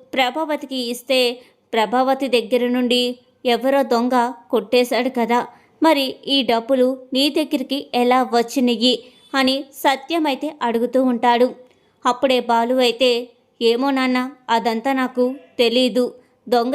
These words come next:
ఎవరో పోలీసులు నాకు చూపించలేదు, కానీ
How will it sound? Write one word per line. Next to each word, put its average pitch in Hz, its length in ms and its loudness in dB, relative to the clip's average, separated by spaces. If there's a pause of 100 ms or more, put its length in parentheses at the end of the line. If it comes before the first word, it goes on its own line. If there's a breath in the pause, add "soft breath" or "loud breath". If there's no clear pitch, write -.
(160)
ఎవరో 269 260 0 (380)
పోలీసులు 247 520 2 (120)
నాకు 247 220 -2 (100)
చూపించలేదు, 247 720 2 (480 loud breath)
కానీ 247 300 2